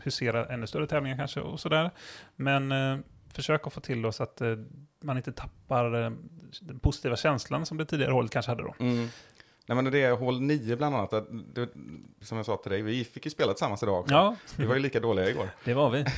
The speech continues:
Speaker 2: <laughs> Och, eh, det, där har det ju liksom varit ett, eh, för mig då, eh, att man kastar en flippig putter som man vill flippa upp, och det är ändå ett, ett hål som går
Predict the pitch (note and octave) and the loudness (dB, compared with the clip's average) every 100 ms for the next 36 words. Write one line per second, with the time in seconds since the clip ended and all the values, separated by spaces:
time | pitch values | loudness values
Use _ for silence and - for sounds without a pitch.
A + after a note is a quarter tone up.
0 | B2 - C3+ - - A#2 A#2+ - F#3+ F#3+ | -4 -2 -2 -2 -4 -4 -4 -6 -6 -6
1 | D3 - A#2+ - - A2+ G#2+ G2+ - - | -4 0 0 0 2 4 4 -2 -18 -20
2 | _ - E2 G#2+ A#2 A#2+ D2+ G#2 - B2+ | _ -18 -6 4 6 6 2 -12 2 8
3 | B2 B2+ A#2+ A#2+ A2 A2 G2 G#2 G#2 G2 | 8 8 6 4 2 -2 -4 0 2 2
4 | F#2 F2+ _ F#2+ - - F#2+ _ - F#2+ | 2 -4 _ -6 -4 -4 -6 _ -8 -4
5 | E2+ G1+ G1+ G1+ - G#2 G#2 A#2 F#2 D#2+ | -4 -4 -8 -10 -6 0 2 2 2 2
6 | F#2 - - - - _ - F#2+ G2 - | 0 -4 -20 -20 -20 _ -12 -8 -6 -4
7 | F#2+ - G2+ - F#2+ G2 - - A2 G#2+ | -4 -6 -12 -10 -6 -6 -6 -2 0 0
8 | G2 F#2 - G2+ - - C3+ C3+ _ - | -4 -6 -8 -10 -4 -2 -2 -4 _ -2
9 | G#2 G#2+ G#2+ F2+ - - _ _ _ _ | 2 2 0 -4 -8 -20 _ _ _ _
10 | - _ - A2 - G2 G2+ F#2+ F2+ | -20 _ -20 -12 -4 -4 -4 -6 -4